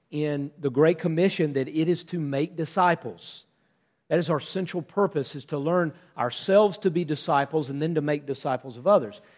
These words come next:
And as we're talking about this concept of discipleship, literally it's like training. That's the concept of teaching and discipleship. It's, it's actually putting it into practice.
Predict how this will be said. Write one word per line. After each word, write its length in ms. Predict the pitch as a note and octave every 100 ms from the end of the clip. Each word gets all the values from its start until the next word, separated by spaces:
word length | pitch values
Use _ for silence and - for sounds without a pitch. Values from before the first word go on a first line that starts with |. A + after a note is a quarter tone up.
| _ _ D#3+
And 60 |
as 100 | D#3
we're 120 | E3
talking 280 | D#3+ G#3+ A3
about 220 | F#3 E3+
this 140 | D#3 -
concept 520 | - F3+ F3+ E3+ E3
of 140 | D3
discipleship, 800 | C3 - F3 F3+ F3+ D#3 - B2+ D3+
literally 520 | C#3+ F#3 G#3+ D#3 C#3
it's 180 | B2+ D#3
like 240 | C#3+ C#3 - _ _ _ _ -
training. 640 | - F#3+ G#3+ A3+ D#3 F2+ - _ _ _ _ _ _ _ _ _ -
That's 200 | D#3+ -
the 120 | G#3+
concept 800 | - - G3+ G3+ - F3+ D#3 -
of 220 | C#3+ B2+ -
teaching 500 | - G3+ - F3+ D#3
and 100 | C#3
discipleship. 880 | C#3 F3+ F3+ F3+ E3 - C3+ G2 B2+
It's, 220 | A#2 - _ _ _
it's 200 | D3+ C3
actually 400 | F3 F3 - F#3+
putting 520 | C3 - F#3+ G3+ G3+ F#3
it 120 | D#3+
into 180 | E3 D#3
practice. 600 | G3 G#3+ G3 D#3 G#2